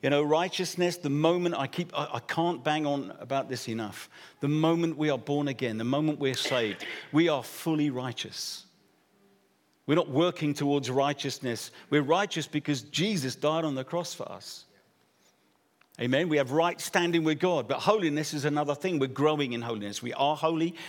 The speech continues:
We will be holy. We will be made holy. Sanctification is a process. We need to grow in holiness.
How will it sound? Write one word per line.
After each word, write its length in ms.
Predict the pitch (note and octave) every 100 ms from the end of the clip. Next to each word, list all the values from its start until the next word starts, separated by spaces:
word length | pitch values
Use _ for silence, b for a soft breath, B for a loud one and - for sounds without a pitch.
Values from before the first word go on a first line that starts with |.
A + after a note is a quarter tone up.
| B
We 120 | A#2
will 200 | A2+ D3
be 140 | C3+ A#2
holy. 280 | A#2+ A#2+ B2
We 120 | A#2+
will 160 | C3
be 100 | A#2
made 300 | A#2 B2+ C3
holy. 360 | A2 F#2+ F#2 G2 _ _ _ _ b b b _ _ _ _ _ - -
Sanctification 1120 | - C3+ C#3+ C#3+ - - C#3+ C#3 C#3+ C#3+ C3
is 120 | B2+
a 60 | B2+
process. 460 | - D#3+ E3 -
We 80 | B2
need 140 | C#3 C3+
to 80 |
grow 320 | B2+ B2 B2+ B2+
in 100 | B2
holiness. 720 | A#2+ C#3 B2+ G2 - -